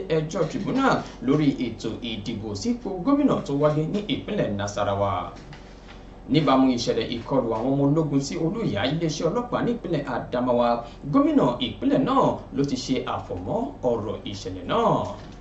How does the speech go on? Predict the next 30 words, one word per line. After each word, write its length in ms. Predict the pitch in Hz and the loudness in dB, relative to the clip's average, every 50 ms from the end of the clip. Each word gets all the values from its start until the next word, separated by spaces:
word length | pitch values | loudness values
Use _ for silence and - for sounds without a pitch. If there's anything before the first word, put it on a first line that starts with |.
| - - - - - - - - - - - - - - - - - - - - - - | -18 -18 -18 -18 -18 -18 -18 -18 -18 -18 -18 -18 -18 -18 -18 -18 -18 -18 -18 -14 -2 2
Olórin 460 | 139 170 190 214 240 247 226 214 202 | 4 4 6 8 8 8 8 8 4
tàkasúfèé 760 | - - - - - 208 - - 294 277 - - 131 120 120 - | 0 0 -2 -2 -2 -4 -2 0 0 0 0 0 0 0 0 0
tí 80 | - 226 | -2 -4
gbogbo 240 | 196 196 196 196 185 | -4 -4 -4 -2 2
èèyàn 200 | 165 139 117 151 214 | 2 2 2 4 2
mọ̀ 140 | 262 240 147 | 2 2 2
sí 140 | - 165 170 - | 0 -2 -2 0
Ọládìs 680 | 165 165 170 202 233 247 240 233 - 202 160 127 - - - - - - | 2 2 2 2 0 0 -2 -2 0 2 2 2 2 0 -6 -12 -12 -6
ni 100 | 127 139 151 | -2 0 0
wọ́n 220 | 160 170 190 196 | 2 2 0 0
ti 100 | - 175 | 0 0
rọ́pò 440 | 165 165 - 240 262 269 - - 190 156 147 147 143 143 143 143 - | 0 2 4 4 4 4 2 2 2 4 4 6 6 4 4 2 2
ohun 240 | 151 151 151 151 147 | 0 2 2 0 -2
tí 80 | - 269 | -2 -4
wọ́n 160 | 175 175 165 | -4 -4 -2
fi 80 | 156 151 151 151 - - - - - - | -2 -2 -2 -2 -4 -8 -12 -12 -10 -6
kéde 280 | - 208 196 170 160 151 143 - | -2 -2 0 2 2 0 0 0
ikú 240 | 151 151 143 - - 170 | 0 -2 -2 0 0 2
rẹ̀ 240 | 143 135 113 101 98 | 2 4 4 2 2
lórí 200 | 113 147 - 170 - | 0 -2 -2 -2 -2
ẹ̀rọ 300 | - - - - 123 131 123 - | 0 0 0 0 0 -2 -2 0
ayélujára 560 | 127 127 127 139 151 143 123 143 160 151 160 165 | 0 2 2 2 2 0 0 2 2 2 2 2
Instagram 540 | 226 240 - 254 247 233 233 247 240 190 131 - - - - - | -2 -2 0 0 0 2 2 4 4 4 4 2 -2 -6 -12 -4
pẹ̀lú 240 | - 131 107 101 117 | 0 0 0 0 -2
fọ́nrán 320 | - - 160 156 156 156 156 | -4 0 2 2 4 2 2
kan 180 | - 123 117 110 98 - - - | 2 0 -2 -2 -2 -6 -10 -8
níbi 180 | 113 104 107 101 | -8 -6 -6 -6
tó 140 | 98 - 104 | -6 -6 -6
ti 140 | 98 - | -6 -4
ń 60 | 104 | -6